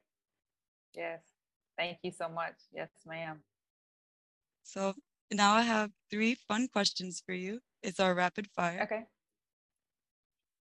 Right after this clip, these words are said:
Speaker 2: Do you
Speaker 1: Yay.
Speaker 2: <laughs> Do you have a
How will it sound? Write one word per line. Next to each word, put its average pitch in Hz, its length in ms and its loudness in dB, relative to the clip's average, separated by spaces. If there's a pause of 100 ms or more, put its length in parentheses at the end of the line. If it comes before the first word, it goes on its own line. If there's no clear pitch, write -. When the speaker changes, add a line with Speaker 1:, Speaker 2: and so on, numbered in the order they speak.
(440)
Speaker 2:
Do 311 80 2
you 226 80 2
Speaker 1:
Yay. 208 160 -8 (400)
Speaker 2:
<laughs> 254 840 8 (1000)
Do 220 80 6
you 226 160 6
have 233 200 2
a 240 100 -6